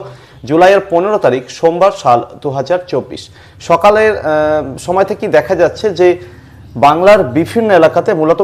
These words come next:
উপকূলবর্তী এলাকাগুলো এবং ভিতরের দিকে খানিকটা এলাকা, এই এলাকাগুলো, তার সাথে ওড়িশার বিভিন্ন এলাকা, এখানে কিন্তু একটা হাওয়ার প্রভাব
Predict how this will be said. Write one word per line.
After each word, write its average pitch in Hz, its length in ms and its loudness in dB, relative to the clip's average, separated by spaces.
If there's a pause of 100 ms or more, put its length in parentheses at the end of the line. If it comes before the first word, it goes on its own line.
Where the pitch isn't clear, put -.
(140)
উপকূলবর্তী 190 640 2
এলাকাগুলো 165 400 0
এবং 180 160 -2
ভিতরের 147 300 -4
দিকে 160 180 -6
খানিকটা 147 340 -6
এলাকা, 147 420 -2
এই 165 180 -2 (120)
এলাকাগুলো, 185 460 0
তার 156 120 -2
সাথে 165 200 -6
ওড়িশার 165 420 -2
বিভিন্ন 147 220 -6
এলাকা, 139 300 -4 (540)
এখানে 202 300 0
কিন্তু 202 200 0
একটা 196 200 2
হাওয়ার 160 520 4
প্রভাব 165 320 0